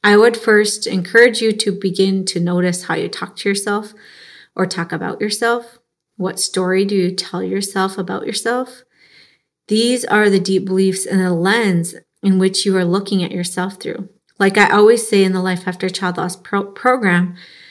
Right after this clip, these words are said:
begin with curiosity, getting curious so that you can become aware of what's going on in your mind and in your life.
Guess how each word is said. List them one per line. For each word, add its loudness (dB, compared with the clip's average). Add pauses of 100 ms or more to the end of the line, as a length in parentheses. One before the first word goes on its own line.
(460)
begin 0
with -6
curiosity, -4 (400)
getting 2
curious -6
so -2
that -2
you 0
can 2
become -4
aware 0
of -2
what's -6
going -2
on -2
in -2
your -4
mind -4 (680)
and 0
in -2
your -4
life. -10